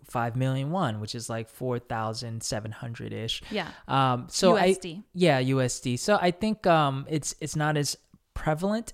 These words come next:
Speaker 1: as it once was, but even, for example, South Jeolla provin-, province
Speaker 2: Jeolla?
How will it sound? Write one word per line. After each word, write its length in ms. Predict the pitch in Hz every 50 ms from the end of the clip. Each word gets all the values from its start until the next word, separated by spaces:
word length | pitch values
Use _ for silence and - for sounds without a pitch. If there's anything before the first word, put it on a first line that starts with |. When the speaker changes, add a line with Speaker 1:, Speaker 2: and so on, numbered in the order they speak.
| - -
Speaker 1:
as 420 | 135 139 135 135 135 135 131 - -
it 120 | - 139 123
once 640 | 120 120 127 131 135 139 143 139 127 - - -
was, 560 | - - 127 123 123 123 131 160 202 214 -
but 220 | - - 143 135 127
even, 460 | 143 185 208 214 220 214 214 208 175 -
for 180 | - 180 170
example, 600 | 156 143 123 113 120 117 131 156 165 - 123 113
South 480 | 110 - - - 160 170 190 196 - - - -
Jeolla 400 | - - - 135 135 139 131 -
provin-, 440 | - - 135 131 131 123 123 117 113 - - _
province 540 | - - 160 147 143 127 120 113 127 - - - -
Speaker 2:
Jeolla? 340 | 220 208 208 240 269 320